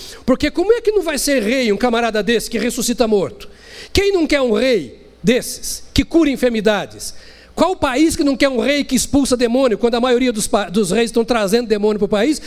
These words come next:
Ele está colocando demônio para fora. Nós queremos esse rei, nós fazemos parte disso, e nós somos importantes.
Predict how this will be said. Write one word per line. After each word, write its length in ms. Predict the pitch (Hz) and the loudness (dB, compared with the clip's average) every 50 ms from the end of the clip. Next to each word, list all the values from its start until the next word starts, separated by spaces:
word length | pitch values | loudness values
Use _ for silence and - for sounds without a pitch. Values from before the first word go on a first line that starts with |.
| - | -4
Ele 120 | - - 302 | 0 0 0
está 180 | - - 320 | 0 -2 -2
colocando 340 | - - 320 302 - 294 302 | 0 0 0 0 0 -2 -2
demônio 300 | 277 269 247 247 254 254 | 0 0 0 0 0 -2
para 160 | 247 226 190 | -2 -4 -4
fora. 320 | - - 220 254 247 190 - - - - - | -2 0 0 0 0 -2 -4 -8 -8 -2 0
Nós 240 | 214 269 285 269 - | 2 2 2 0 -2
queremos 440 | - - 285 302 349 339 302 254 | -2 0 0 0 0 0 0 0
esse 180 | 240 240 - 196 | 0 -2 -2 -2
rei, 100 | 190 208 | -2 -2
nós 140 | 208 247 - | -2 -2 -2
fazemos 380 | 277 262 240 311 311 269 - | -2 -2 0 0 -2 -2 -4
parte 400 | - - 285 285 302 294 302 294 | -4 -4 -4 -2 -2 -2 -2 -2
disso, 520 | 262 233 302 339 320 - - - - - - - - - - | 0 2 2 2 2 0 -2 -4 -4 -6 -6 -8 -8 -4 0
e 80 | 233 233 | 0 2
nós 240 | 226 233 254 269 254 | 2 0 -2 -4 -4
somos 500 | - - - 269 311 311 247 180 160 160 | -4 -4 -2 -2 0 0 0 -2 -2 -4
importantes. 1000 | 151 135 - 156 139 - - 139 113 113 110 - - - - - - - - | -4 -4 -4 -6 -4 -4 -6 -6 -6 -6 -10 -12 -10 -10 -10 -12 -12 -14 -18